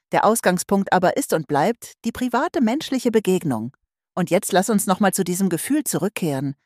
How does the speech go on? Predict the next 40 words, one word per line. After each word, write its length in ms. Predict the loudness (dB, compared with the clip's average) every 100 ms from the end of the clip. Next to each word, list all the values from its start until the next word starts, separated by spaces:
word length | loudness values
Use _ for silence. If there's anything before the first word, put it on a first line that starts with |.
| _
Stell 240 | -4 -2 0
dir 100 | -2
vor, 240 | -2 0
du 120 | 0
hast 180 | -2 -2
über 160 | 2 2
eine 200 | 4 4
solche 280 | 2 2
private 480 | -4 -2 0 0 2
Absprache 500 | 0 -2 -2 0 0
deinen 240 | 0 0 0
Platz 300 | -2 -2 -6
gefunden. 540 | -2 -2 -2 -4 -6 _ _ _
Dein 200 | -8 -6
Wohnmobil 580 | -2 2 2 2 0 -2
steht 240 | -2 -4
sicher 300 | -4 -2 0
unter 200 | 2 2
einem 200 | 2 0 0
alten 340 | 0 0 0
Mandelbaum. 640 | 2 2 0 0 -4 -6 -8 _ _ _ _ -2
Morgens 480 | 2 4 4 0 0
trinkst 280 | -2 -2 0
du 60 |
deinen 280 | 0 2 0
Kaffee 360 | -2 -4 -2 0
in 100 | 0
der 120 | 2
Sonne. 340 | 4 4 0 -4 _ _
Du 60 | -2
lernst 360 | 0 0 0
deine 160 | 0 2
Gastgeber 480 | 0 0 -2 -2 -2
kennen, 400 | -2 -2 -2 -6 _ _
vielleicht 320 | 0 0 2
ergibt 280 | 0 0 -2
sich 180 | 0 2
ein 140 | 2
gemeinsames 640 | 2 2 4 4 2 0
Abendessen 640 | 0 0 0 -2 -4 -4